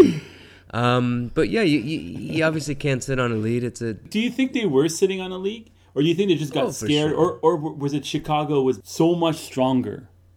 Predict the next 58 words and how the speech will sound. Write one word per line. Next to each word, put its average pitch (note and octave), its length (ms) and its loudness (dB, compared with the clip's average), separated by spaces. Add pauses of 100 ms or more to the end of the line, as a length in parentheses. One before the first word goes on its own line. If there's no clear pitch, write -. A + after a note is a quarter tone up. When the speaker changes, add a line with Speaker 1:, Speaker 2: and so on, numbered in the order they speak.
(480)
Speaker 1:
I G3+ 200 -2
don't G3+ 160 0
think D#3+ 160 2
it's C3 200 -4
a, C3+ 340 -2 (100)
a B2+ 40 -2
matter A#2+ 300 2
of G#2+ 100 0
Chicago A#2 440 -2
being G#2 200 -4
so A2+ 160 -6
much G#2 200 -6
stronger. A2+ 640 -2
I, A2+ 240 -2
I A2+ 140 -2
thought B2 220 -6
it G2+ 100 -6
was G#2 200 -10
just, - 360 -10 (200)
you D3 320 -8
know, C3+ 100 -2
I, B2+ 360 -2
I, C3 160 -4
I C3 60 -4
think D3 260 -6
Tampa C3+ 340 -2
just A2 240 -12
felt A2 160 -6
like, G#2 180 -8
"Okay, A#2+ 340 -4
we're G#2+ 160 -6
gonna A2+ 220 -6
try A#2+ 360 -10
to G#2 100 -6
lock G#2+ 320 -4
this G#2+ 220 -12
down A2 400 -4
and, C3+ 160 -4
and G#2+ 220 -4
do C#3 140 0
this." A2+ 280 -4
I A2+ 40 -4
mean, A2+ 180 -4
Game B2+ 280 -2
seven A#2+ 380 -2
against G#2+ 320 -8
Detroit, A2+ 500 -6
they G#2 140 -6
did G#2+ 300 -10
that. G2+ 300 -10
Game A2 240 -4
seven A2 320 -4
against G#2 280 -6
the G2+ 100 -6
Rangers, G#2 580 -4
they G#2 140 -4
did G2 300 -8
that. F2+ 260 -12